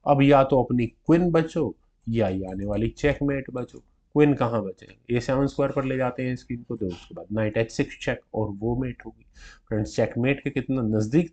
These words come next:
थी ये गेम, जैसे ही मौका मिला लियोनार्ड स्टाइन को, आपको यहाँ समझ में आ गया होगा। तो फ्रेंड्स, मुझे उम्मीद है आप सभी लोगों को भी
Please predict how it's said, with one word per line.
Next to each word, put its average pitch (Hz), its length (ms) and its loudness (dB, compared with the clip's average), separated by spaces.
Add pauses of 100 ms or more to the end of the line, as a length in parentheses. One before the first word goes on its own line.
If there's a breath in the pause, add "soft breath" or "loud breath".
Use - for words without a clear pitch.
थी 143 80 4
ये 120 100 2
गेम, 101 200 -4 (300)
जैसे 117 360 2
ही 131 80 6
मौका 110 320 2
मिला 92 380 -6
लियोनार्ड 107 260 0
स्टाइन 101 320 -6
को, - 60 -18 (560 soft breath)
आपको 120 260 0
यहाँ 113 140 2
समझ 107 240 -2
में 98 160 -4
आ - 20 -12
गया - 260 -20
होगा। - 280 -20 (400 loud breath)
तो - 80 -18
फ्रेंड्स, 117 340 -2
मुझे 104 220 0
उम्मीद 117 260 2
है 113 100 2
आप 107 180 0
सभी 107 200 0
लोगों 104 220 0
को 104 180 -6
भी 104 360 -4